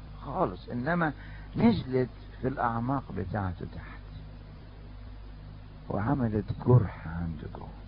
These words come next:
ومش قادرين نصلحها، ومش عارفين السبب إيه. إن السبب في عثرة حدثت في طفولته.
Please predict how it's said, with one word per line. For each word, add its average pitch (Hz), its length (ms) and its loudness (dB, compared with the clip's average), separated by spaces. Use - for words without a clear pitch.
ومش 107 260 4
قادرين 123 520 6
نصلحها، 95 600 -2
ومش 143 280 10
عارفين 196 640 8
السبب 165 560 8
إيه. 135 300 4
إن 107 140 4
السبب 127 540 4
في 117 160 4
عثرة 104 680 4
حدثت 95 480 2
في - 80 2
طفولته. - 600 -4